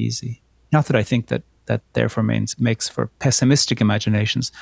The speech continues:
but it does make for certain realistic imaginations to say, "No, death and struggle are part of this." And if the question of God means anything, it is the question of how, about how to be alive in the midst of those demands and unsureties and uncertainties,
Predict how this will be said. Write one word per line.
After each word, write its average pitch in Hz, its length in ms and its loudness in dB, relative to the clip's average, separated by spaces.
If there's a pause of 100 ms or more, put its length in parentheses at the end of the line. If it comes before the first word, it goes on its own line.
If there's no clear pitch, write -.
(120)
but 135 120 0
it 123 40 2
does 135 220 4
make 127 240 2
for 117 380 0
certain 117 340 0
realistic 113 480 2
imaginations 110 720 -2
to - 80 -6
say, 127 260 0
"No, 180 220 2 (340)
death 120 300 2
and 117 120 -2
struggle 107 460 2
are 107 80 -2
part 117 380 0
of 95 100 -6
this." - 320 -4 (340)
And 110 120 2
if - 300 -2
the 139 60 0
question 127 380 2
of 110 140 -2
God 113 260 2
means 110 180 2
anything, 117 540 2 (280)
it 117 100 2
is 110 120 2
the 117 80 -4
question 117 380 0
of 107 120 -2
how, 104 120 0
about 113 300 -2
how 120 100 2
to 110 160 0
be 117 140 2
alive 117 480 2
in 107 80 2
the 107 160 2
midst - 260 -2
of 113 80 0
those 107 300 0
demands 107 680 0 (140)
and 107 340 -2 (220)
unsureties 110 760 2
and 110 100 2
uncertainties, 110 760 0